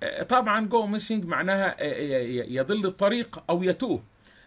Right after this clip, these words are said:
يعني، آه، وكلمة go ساعات بيستخدموها، ما بي-، بيصرف الأفعال دي، ممكن يقول went missing،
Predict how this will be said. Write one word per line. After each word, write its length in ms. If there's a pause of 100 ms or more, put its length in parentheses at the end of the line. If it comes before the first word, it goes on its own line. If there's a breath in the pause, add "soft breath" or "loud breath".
يعني، 480
آه، 60
وكلمة 420
go 520
ساعات 320
بيستخدموها، 600
ما 160
بي-، 200
بيصرف 540
الأفعال 440
دي، 80
ممكن 180
يقول 320
went 120
missing، 560